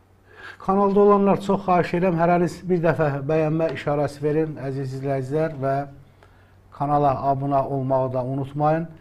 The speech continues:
Fikirlərinizi yazın, dostlar. Altmış dörd nəfər sorğuda iştirak edib, deputatın Azərbaycan Paşinyana kömək etməlidir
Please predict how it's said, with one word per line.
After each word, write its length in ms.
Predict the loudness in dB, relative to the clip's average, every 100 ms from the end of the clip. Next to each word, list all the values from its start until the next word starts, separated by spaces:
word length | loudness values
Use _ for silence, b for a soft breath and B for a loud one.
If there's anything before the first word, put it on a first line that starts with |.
| B B -20
Fikirlərinizi 640 | -8 0 2 2 0 -2
yazın, 540 | 2 2 2 -2 -4 -4
dostlar. 500 | -4 -4 -2 -2 -2 -8 -20 b b b b b b _ -20 -20 -20 -20 -20 -6
Altmış 500 | -6 -4 -6 -4 -4
dörd 200 | -2 -2
nəfər 300 | -2 -2 -4
sorğuda 500 | -6 -6 -4 -4 -6
iştirak 440 | -8 -8 -6 -4
edib, 300 | -2 -2 -4 -14 b b b b b b b -20 -12 -8
deputatın 580 | -8 -4 -4 -4 -6 -6
Azərbaycan 840 | -8 -4 -4 -2 -4 -4 -4 -4 -6
Paşinyana 800 | -8 -6 -8 -6 -4 0 -2 -2 B B B B -8
kömək 440 | -4 0 -2 -2 -8 -8
etməlidir 800 | -8 2 4 4 2 0 -2